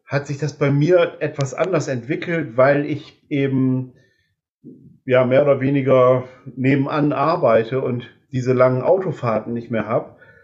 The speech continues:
Und das ist, ist heute eher so, dass ich mir dann ganz bewusst die Zeit dafür nehme, mich aber auch, und das möchte ich hier ganz, ganz sehr betonen,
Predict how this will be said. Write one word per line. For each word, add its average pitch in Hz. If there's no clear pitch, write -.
Und 135
das 123
ist, -
ist 135
heute 170
eher 160
so, 147
dass 139
ich 123
mir 139
dann 127
ganz 131
bewusst 139
die 113
Zeit 143
dafür 131
nehme, 151
mich 135
aber 123
auch, 131
und 117
das 113
möchte 123
ich -
hier 127
ganz, 156
ganz 175
sehr 147
betonen, 131